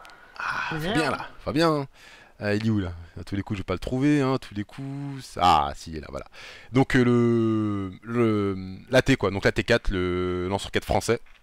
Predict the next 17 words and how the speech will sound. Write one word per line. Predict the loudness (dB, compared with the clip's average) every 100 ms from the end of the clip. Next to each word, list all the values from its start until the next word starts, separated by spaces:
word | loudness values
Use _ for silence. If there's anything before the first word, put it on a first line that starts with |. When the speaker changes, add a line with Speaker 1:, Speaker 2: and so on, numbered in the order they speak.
| -20 -20 -20 -20 -20 -16 -12
Speaker 1:
Donc, | -10
je | -6
vous | -4
le | -2
montre. | -2 -2 -6 -4
Hop, | -2 -2 -2
je | -6
le | -4
prends. | 0 0 -2 -8 -2
<clears throat> | 0 0 -6 -14 -20 -20 _ _ -20 -20 _ _ _ _ _ _
Voilà, | 4 6 6 4 2 -4 -20 -14
la | -10
petite | -4
animation | -2 -2 -2 -6 -6
que, | -6 -4 -4 -4
bien | -4
sympathique. | -4 -4 -4 -6 -12